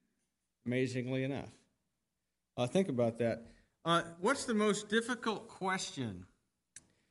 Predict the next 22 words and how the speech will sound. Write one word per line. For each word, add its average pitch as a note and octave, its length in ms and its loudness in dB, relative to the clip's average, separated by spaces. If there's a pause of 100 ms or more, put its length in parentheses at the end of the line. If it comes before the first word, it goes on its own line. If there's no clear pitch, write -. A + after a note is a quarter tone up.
(260)
that D#3 140 6
you F3+ 240 6
have E3+ 180 6
ever E3+ 540 0 (160)
faced? A2+ 360 -4 (2250)
The D3+ 80 -2
most D#3+ 200 0
difficult G#3+ 460 0 (140)
problem D3+ 600 2 (880)
you D#3 200 0
have D3+ 220 2
ever E3 280 2
run D3+ 240 4
across? A#2 540 -2 (1040)
What's A#3 200 0
the G#3 160 0
issue G#3 380 2
that D3+ 200 0
gnaws C#3+ 840 2
at C#3+ 240 -4
your C#3 220 -4 (180)
guts, - 540 -2